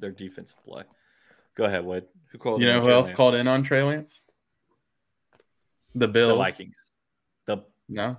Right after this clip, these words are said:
Speaker 2: the Vikings decided not to. It was rumored, but the Viking, I mean, the Bills and the Cowboys got in an arms race for him, and the,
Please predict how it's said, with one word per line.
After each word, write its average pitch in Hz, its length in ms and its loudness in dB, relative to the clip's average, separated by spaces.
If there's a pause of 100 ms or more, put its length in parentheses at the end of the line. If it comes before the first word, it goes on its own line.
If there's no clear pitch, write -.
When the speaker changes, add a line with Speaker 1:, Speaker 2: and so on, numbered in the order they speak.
Speaker 2:
the 107 100 -6
Vikings 123 600 0
decided 113 600 0
not 110 260 -2
to. 101 240 -8 (100)
It 113 120 0
was 110 160 -4
rumored, 113 440 2
but 110 300 2 (460)
the 117 120 2
Viking, 131 580 2
I 135 60 6
mean, 131 200 4
the 113 100 0
Bills 135 500 2
and 120 280 -2
the 113 120 0
Cowboys 113 480 0
got 107 200 2
in 107 80 -6
an 101 100 -4
arms 117 280 2
race 101 260 -4
for 104 260 -2
him, 117 160 -6 (560)
and 110 220 0
the, 104 200 -2